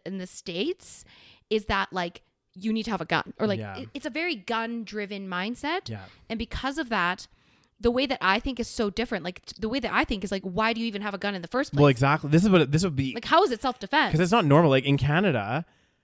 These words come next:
Speaker 2: I'm sorry, but if someone just,
Speaker 1: <laughs>
Speaker 2: like, shot somebody in the street and
Speaker 1: Well,
Speaker 2: tried
Speaker 1: I
Speaker 2: to
Speaker 1: mean,
Speaker 2: claim
Speaker 1: I think what they're saying is in this scenario, they did
Speaker 2: Yeah.
Speaker 1: have, like, people, I don't know the full
Speaker 2: They were
Speaker 1: details.
Speaker 2: attacking him.
Speaker 1: They were, they were attacking him.
Speaker 2: Yeah.
Speaker 1: But then it's like,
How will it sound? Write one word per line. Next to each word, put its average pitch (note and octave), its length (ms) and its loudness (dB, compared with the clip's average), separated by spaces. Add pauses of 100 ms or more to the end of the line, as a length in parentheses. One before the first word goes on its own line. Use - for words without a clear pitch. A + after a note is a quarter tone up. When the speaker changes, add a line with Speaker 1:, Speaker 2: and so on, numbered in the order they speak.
(300)
Speaker 2:
I'm - 160 4
sorry, A#2+ 420 4
but A#2 120 0
if A#2+ 100 -2
someone F#3+ 240 2
just, - 180 4
Speaker 1:
<laughs> E3 60 4
Speaker 2:
like, C#3+ 100 0
shot - 500 0
somebody D#3+ 260 0
in D3+ 60 2
the C3+ 60 0
street A#2+ 580 -6 (460)
and C#3+ 140 2
Speaker 1:
Well, C4+ 80 4
Speaker 2:
tried B3+ 120 4
Speaker 1:
I - 20 0
Speaker 2:
to - 60 0
Speaker 1:
mean, - 80 0
Speaker 2:
claim C4 160 4
Speaker 1:
I - 20 0
think C#4+ 160 0
what B3+ 120 2
they're B3 120 4
saying A3 280 2
is G3 200 0
in A#3+ 180 4
this A#3+ 280 2
scenario, G#3+ 600 4
they G#3+ 160 4
did G#3 200 0
Speaker 2:
Yeah. A#3+ 60 -2
Speaker 1:
have, G3 120 -2
like, F#3+ 240 -4 (180)
people, G#3 380 -2
I G#3 100 0
don't A3+ 140 -4
know G3+ 160 -4
the G3 100 -4
full F#3+ 180 -2
Speaker 2:
They C3+ 140 2
were C3+ 140 8
Speaker 1:
details. - 60 4
Speaker 2:
attacking A#2 260 0
him. G#2 280 -12 (200)
Speaker 1:
They B3 120 4
were, B3+ 240 2
they A#3 140 4
were A3 120 4
attacking G#3+ 420 0
him. F3+ 320 -6
Speaker 2:
Yeah. B2 120 -6
Speaker 1:
But C#4 120 6
then C#4 180 6
it's B3+ 160 -2
like, G#3 300 -2